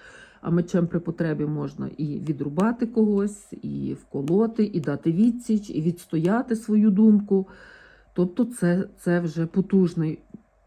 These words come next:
потужна зброя, потужний поштовх, поту-, в, в руках вас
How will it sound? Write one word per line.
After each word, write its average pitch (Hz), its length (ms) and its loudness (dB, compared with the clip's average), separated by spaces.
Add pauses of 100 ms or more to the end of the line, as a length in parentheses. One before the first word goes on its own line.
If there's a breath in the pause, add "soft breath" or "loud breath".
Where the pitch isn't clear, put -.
(200)
потужна 170 480 2
зброя, 214 440 2
потужний 185 480 0
поштовх, 226 640 0
поту-, 196 380 -2
в, 156 300 -8
в 170 140 -4
руках 220 480 -2
вас 180 420 -4